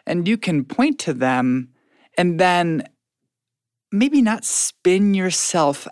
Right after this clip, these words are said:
out wondering about them, 'cause we go, "Wow, the lion lays down with the lamb. Wait, there's not carnivorous animals anymore." And going, "Uh, you're given a picture of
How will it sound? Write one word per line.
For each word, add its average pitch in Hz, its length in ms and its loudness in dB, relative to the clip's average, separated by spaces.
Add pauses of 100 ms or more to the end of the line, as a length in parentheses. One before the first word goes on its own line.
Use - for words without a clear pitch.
(160)
out 143 500 0 (580)
wondering 139 480 -2
about 180 220 0
them, 202 340 0 (480)
'cause 180 180 -2
we 208 180 0
go, 170 400 2
"Wow, 180 540 0
the 151 540 2 (360)
lion 202 520 4
lays 165 180 0
down 185 160 0
with 175 120 -4
the 143 80 -4
lamb. 185 720 2 (580)
Wait, 180 280 2
there's 165 200 2
not 196 260 0 (300)
carnivorous 175 720 2
animals 196 420 2
anymore." 185 400 0
And - 140 -6
going, 147 240 -2 (1080)
"Uh, 135 260 2
you're 185 180 2
given 226 340 2
a 247 40 2
picture 147 600 -6 (440)
of 131 520 0